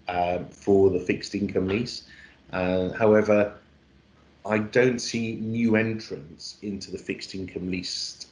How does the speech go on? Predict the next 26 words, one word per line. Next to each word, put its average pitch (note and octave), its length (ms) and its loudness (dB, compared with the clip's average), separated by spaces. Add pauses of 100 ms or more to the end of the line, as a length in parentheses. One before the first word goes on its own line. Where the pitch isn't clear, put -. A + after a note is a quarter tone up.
(120)
um, F2 560 -8 (240)
market. G2+ 600 0 (480)
I G2+ 80 0
see A#2 300 2
it G#2+ 140 0
as G2 100 -2
being G2+ 280 2
much G2 280 -2
more G2+ 140 4
of F2+ 60 0
a F2+ 100 -4
variable F#2+ 400 4
approach - 580 -2
moving F#2 280 -2
forward. G2 440 4 (440)
And G2+ 160 4
may-, G#2+ 180 6
whether A2+ 220 -2
it's - 160 -4
our A#2+ 260 0
hybrid G2 480 -2
or G2 160 2
an F#2+ 80 -4
alternative G#2 680 -2
hybrid, F2 500 -8 (1000)
then, G2+ 420 0